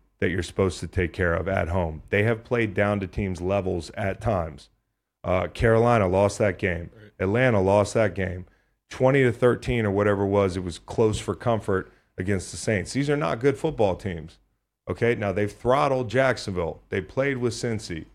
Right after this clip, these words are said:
Speaker 1: They have played up. Can they play up against a, a, an Arizona team that looked okay last week? And they're coming to your house. So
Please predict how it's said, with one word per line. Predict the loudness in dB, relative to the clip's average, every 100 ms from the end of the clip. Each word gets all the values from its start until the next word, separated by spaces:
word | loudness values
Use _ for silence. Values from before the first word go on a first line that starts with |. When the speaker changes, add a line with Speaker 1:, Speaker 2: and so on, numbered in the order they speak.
| _ _ _ _
Speaker 1:
They | -2 0
have | 0 -2
played | -2 0 2
up. | 2 2 -4 _ _ _ -18 -14 -14 -12 -2
Can | 0 0
they | 0 -2
play | 0 0
up | 4 2 0
against | -4 -4 -2
a, | -2 0 -2 -4 -6 -4 -6 -6 -6
a, | -4
an | -4 -2
Arizona | 0 2 0 -4
team | -4 -4 -4 -8 _ _ _ _ _
that | 4 6
looked | 4 6
okay | 4 4 2
last | 2 -2 -4
week? | -10 -10 -14 _ _ _ _ _ 0
And | 2
they're |
coming | 4 4 4
to |
your | 6 8
house. | 10 8 6
So | 4 8 8 4